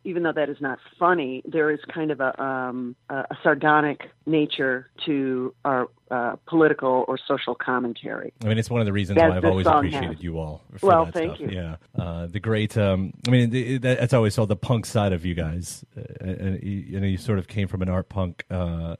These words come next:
Speaker 2: scene and got lumped in with, uh, you know, a generic term like grunge, but, but it's that humor w-, w-, and whatever, however, I don't know, scene that fit into whatever you wanna put the label on, which means much less these days than it used to.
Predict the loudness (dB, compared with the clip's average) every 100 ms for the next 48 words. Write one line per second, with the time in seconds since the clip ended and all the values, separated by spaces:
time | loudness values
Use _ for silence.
0 | -10 -10 -4 0 0 0 -2 -4 -4 -4
1 | -2 -2 -2 -2 -4 -6 -16 -14 -14 -10
2 | -6 -6 -6 -4 -2 -2 -4 -4 -2 0
3 | -2 -2 0 2 0 -4 -6 -4 -4 -8
4 | -20 -20 -20 _ -2 0 2 -2 -2 -2
5 | 2 2 2 -2 -6 -2 -2 0 -2 2
6 | 2 4 2 2 0 -2 2 4 4 4
7 | 0 -4 -16 -20 -18 -18 -20 -20 -14 -12
8 | -8 -10 -8 -4 -4 -6 -6 -4 -2 -4
9 | -6 -6 -8 -8 -8 -8 -6 -6 -6 -6
10 | -4 -4 -2 0 0 0 -4 0 2 2
11 | 0 4 4 4 4 4 2 0 2 2
12 | 0 -2 -2 -2 -2 -2